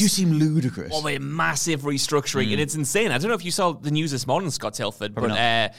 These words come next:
Speaker 2: you know how James Gunn was just recently appointed, you know, the head of D C Films,
Speaker 1: Yes.
Speaker 2: or at least the co-head.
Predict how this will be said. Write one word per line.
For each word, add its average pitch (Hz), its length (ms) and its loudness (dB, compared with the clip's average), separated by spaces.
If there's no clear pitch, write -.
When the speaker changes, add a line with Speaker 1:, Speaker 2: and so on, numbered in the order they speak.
Speaker 2:
you 151 100 -4
know 160 120 4
how 147 140 2
James 131 340 0
Gunn 113 340 0
was 113 160 -4
just 117 300 -6
recently 113 340 -6
appointed, 110 540 -6
you 107 80 -8
know, 110 100 -8
the 110 80 -10
head 113 380 -8
of 110 120 -10
D 110 140 -12
C 107 220 -6
Films, 110 220 -6
Speaker 1:
Yes. 110 140 -2
Speaker 2:
or 110 40 -4
at 107 80 -6
least 110 160 -12
the 113 80 -14
co-head. 107 500 -6